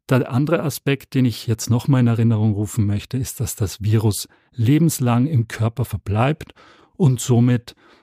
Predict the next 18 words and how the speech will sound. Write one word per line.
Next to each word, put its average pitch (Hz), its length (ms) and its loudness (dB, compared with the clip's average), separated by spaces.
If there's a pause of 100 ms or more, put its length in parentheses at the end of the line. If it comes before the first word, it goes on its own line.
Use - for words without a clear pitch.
(220)
ähm, 113 680 2
man 131 260 0
aufpassen 117 720 -2
muss, 113 380 -2 (1000)
dass - 360 -4 (200)
es - 420 -6
bei 101 200 0
Reaktivierungen, 156 1200 2
also 110 300 0
wenn 110 160 2
das - 220 -4
Virus 104 380 -2 (460)
wieder 135 540 0 (440)
bei 110 240 2
schlechtem 117 480 0
Immunsystem, 110 840 0 (380)
äh, - 60 -2
auftritt, 113 920 0